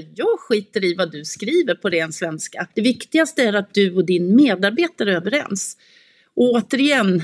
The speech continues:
är det förvånansvärt långa avstånd mellan vad medarbetare och vad chefen uppfattar är förväntningar. Så att här är det dialogen och reflektionen som är den viktigaste. Och reflektion tror jag själv personligen är en av de viktigaste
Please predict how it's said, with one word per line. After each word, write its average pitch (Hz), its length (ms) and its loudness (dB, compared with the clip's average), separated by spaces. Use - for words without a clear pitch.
är 254 120 6
det 262 80 0
förvånansvärt 208 1300 0
långa 226 580 8
avstånd 240 680 4
mellan 196 300 2
vad 190 100 0
medarbetare 185 840 0
och 175 220 -4
vad 175 120 -2
chefen 196 480 -2
uppfattar 180 640 -4
är 165 200 -4
förväntningar. 190 840 -2
Så - 160 0
att 233 100 0
här 285 360 2
är 247 120 6
det 240 100 4
dialogen 233 760 4
och 202 60 0
reflektionen 208 760 0
som 185 180 -10
är 175 80 -10
den 175 120 -14
viktigaste. 202 720 -4
Och 196 320 -2
reflektion 240 760 2
tror 226 220 0
jag 226 300 0
själv 190 360 -2
personligen 202 640 0
är 185 120 -2
en 196 280 0
av 185 100 -2
de 190 160 -4
viktigaste 185 720 -4